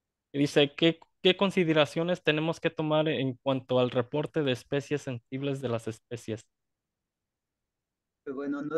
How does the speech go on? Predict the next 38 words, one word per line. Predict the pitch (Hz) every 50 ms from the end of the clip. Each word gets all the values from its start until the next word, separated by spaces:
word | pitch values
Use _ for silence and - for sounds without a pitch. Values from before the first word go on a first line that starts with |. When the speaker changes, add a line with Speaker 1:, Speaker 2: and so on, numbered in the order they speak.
| 160 -
Speaker 2:
no | 175 165 160
sé | 160 185 185 170
si | 180 196 185 -
con | - 175 151
especies | 139 139 - - 156 151 - 175 165
sensibles | - 165 147 139 - - 165 156 147 165 170 165
se | - 165
refiere, | 143 131 135 131 - 156 147 143 156 156
por | - 139 135
ejemplo, | 123 123 - 151 139 131 156 165
a | 147
especies | 139 - - - 139 135 - 165 151 - -
en | - 143 135 131 127
alguna | 120 123 135 143 156 160
categoría | - 165 160 - 143 127 120 120 123 135 135 147 151
de | 156 147 143
riesgo. | 139 139 139 139 143 139 139 - 156 175 180 - _ _ _ - _ _ _ _ _ _ _ _ _ _ _ _ _ _ _ _ _ _
Bueno, | - 135 127 127 123
voy | 120 135 143
a | 151 151
pensar | - 160 139 123 - 135 139 135 135
que, | - 156 160 156 156 - -
voy | 131 131 135
a | 143 143
pensar | - 135 - 139 131 135 131
que | - 147
sí. | 139 - - 143 151 160 160 - - - - - _ _
Es | - 156 143 147
importante | 156 156 - 156 139 - - 143 139 135 139 160
que | 160 156
tengamos | - - 131 123 123 139 135 135 143 151 151 156 151 -
ubicadas | 143 123 123 117 - 131 127 127 143 143
las | 147 135 -
poblaciones | - 139 117 117 117 113 - - 131 123 139 139
de | 135 123
tales | - - 117 127 143 139 -
especies | 139 - - - - 127 123 123 123 147 147 139
para | - - 139 120 113 117 117 110 107 107 107